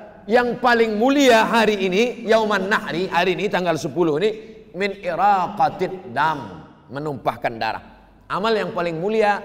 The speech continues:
menumpahkan darah. Makna menumpahkan darah, menumpahkan darah hewan kurban. "Wa innaha la ta'ti yaumal qiyamah", hewan kurban itu nanti akan datang pada hari kiamat. Dia datang. Kambing-kambing yang dipotong tadi akan datang pada hari kiamat.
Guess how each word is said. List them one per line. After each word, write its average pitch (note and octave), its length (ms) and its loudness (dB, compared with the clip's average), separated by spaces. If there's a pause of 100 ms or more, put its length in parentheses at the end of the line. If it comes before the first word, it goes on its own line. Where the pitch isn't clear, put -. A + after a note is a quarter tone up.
menumpahkan D3+ 640 -4
darah. A#2+ 480 -8
Makna F3+ 240 -2
menumpahkan G3 480 0
darah, G3 320 0
menumpahkan E3 560 -4
darah C3+ 320 0
hewan B2+ 400 -6
kurban. G#2+ 880 -4 (720)
"Wa C3+ 160 2
innaha F3 480 2
la F3+ 80 6
ta'ti F#3 400 0
yaumal F#3+ 320 2
qiyamah", A#3+ 520 2 (440)
hewan G3 320 0
kurban F#3 400 -2
itu F#3 80 -6
nanti F3+ 320 -6
akan E3+ 240 -4
datang E3+ 320 -4
pada D#3+ 240 -2
hari D#3+ 240 -4
kiamat. E3+ 400 -4
Dia D4 240 4
datang. D4+ 480 2 (560)
Kambing-kambing B3+ 640 0
yang B3 160 2
dipotong A#3+ 480 2
tadi F3+ 240 2
akan A3+ 240 -2
datang A3+ 320 0
pada G3+ 160 0
hari F#3+ 160 0
kiamat. F3+ 320 -2